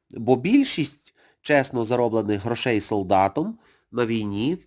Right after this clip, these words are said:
просто крали собі радянські військові чиновники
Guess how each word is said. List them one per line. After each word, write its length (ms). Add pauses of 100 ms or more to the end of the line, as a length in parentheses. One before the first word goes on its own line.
(100)
просто 460
крали 400
собі 300
радянські 640
військові 460
чиновники 840